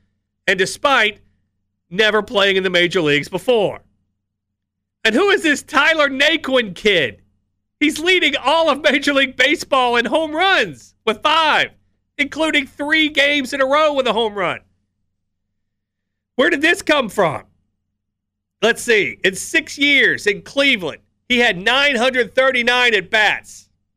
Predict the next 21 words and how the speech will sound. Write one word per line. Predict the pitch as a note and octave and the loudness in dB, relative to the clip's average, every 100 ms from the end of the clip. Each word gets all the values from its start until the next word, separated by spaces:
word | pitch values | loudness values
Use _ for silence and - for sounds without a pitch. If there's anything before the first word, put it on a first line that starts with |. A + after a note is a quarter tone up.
| _ _ _ _ | _ _ _ _
In | F3 G3+ | -4 0
those | B3+ A#3 | 0 0
nine | B3 B3 | 0 0
hundred | A3+ A3 G3+ | 0 -2 -2
thirty-nine | A3 G#3 G3+ G3 | -2 -2 -4 -2
bats, | F#3+ G3 G3 | 0 -2 -4
Naquin | F#3+ G3 F#3 | -6 -4 -4
had | E3+ C#3+ | -4 -4
thirty-one | - G#3+ C4 B3 G3 G3+ G3 | -2 0 0 -4 -2 -4 -4
home | F#3+ F#3 | -6 -4
runs. | F3+ E3 A2+ _ _ _ _ _ _ _ _ _ | -2 -2 -2 _ _ _ _ _ _ _ _ _
That's | - F3+ | -4 -2
an | F#3 | 0
average | F#3 F#3 E3 | 0 0 -2
of | D#3+ C#3+ | -2 -2
one | G3+ A#3+ B3 A#3+ | 0 0 0 -2
every | G3 F#3 F3+ | -2 -2 -2
thirty | D3 _ B3+ C4 C4+ | -4 _ 0 0 -2
point | C4 A3 G#3+ G#3 | -2 -2 -2 -2
three | G#3 G#3 | 0 0
at-bats. | G3+ G3+ F3+ A2+ - | 0 0 0 -4 -14